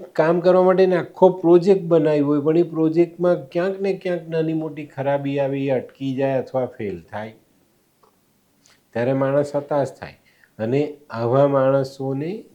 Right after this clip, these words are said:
જીવનમાં જેલમાં જવાનો યોગ આવે. બારમા સ્થાનમાં સૂર્યમંગલ શુક્ર છે તો જેલ લઈ જાય, બુધ છે તો જેલ લઈ જાય.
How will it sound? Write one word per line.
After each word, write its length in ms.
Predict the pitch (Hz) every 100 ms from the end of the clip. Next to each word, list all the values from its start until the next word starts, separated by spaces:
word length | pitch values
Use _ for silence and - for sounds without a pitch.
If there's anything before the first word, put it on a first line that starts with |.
| 110
જીવનમાં 580 | 110 127 139 139 156 127
જેલમાં 600 | 104 107 110 120 147 139
જવાનો 580 | 120 110 123 143 151 160
યોગ 360 | 147 151 147
આવે. 240 | 156 147 113 _ _ _ _ _ - _ _ _ _ _ _ _ _ _ _
બારમા 440 | 92 101 113 131 131
સ્થાનમાં 680 | 135 131 131 143 151 180
સૂર્યમંગલ 760 | 165 - 127 139 143 147 147 151
શુક્ર 440 | 139 143 - 147
છે 480 | 143 - 123 98 - _ _ _ _ -
તો 360 | 120 120 120 _ _
જેલ 300 | 104 104 117
લઈ 340 | 127 131 139 120
જાય, 260 | 101 90 -
બુધ 380 | 113 127 139 135
છે 300 | 123 131 113
તો 280 | - 120 123
જેલ 260 | 120 127
લઈ 280 | 127 127 120
જાય. 300 | 113 113 110